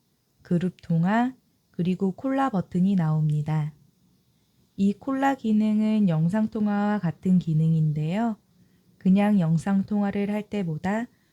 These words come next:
더 많은 설정을 할 수 있습니다. 영상 통화 버튼을 누르면 그냥 영상 통화를 할 수 있는데요. 콜라 버튼을 누르면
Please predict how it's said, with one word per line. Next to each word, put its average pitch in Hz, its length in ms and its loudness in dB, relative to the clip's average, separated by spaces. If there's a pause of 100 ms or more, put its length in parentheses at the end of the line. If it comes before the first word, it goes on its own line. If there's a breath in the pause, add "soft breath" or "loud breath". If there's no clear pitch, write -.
더 180 220 -2
많은 165 340 2
설정을 202 560 0
할 208 100 -2
수 208 180 -10
있습니다. 151 840 -2 (1500)
영상 196 380 4
통화 254 280 2
버튼을 214 680 0
누르면 180 600 2
그냥 185 420 2
영상 160 460 0
통화를 185 400 -2
할 202 140 -2
수 - 180 -8
있는데요. 156 880 -2 (720)
콜라 240 320 -4
버튼을 180 560 0
누르면 165 560 0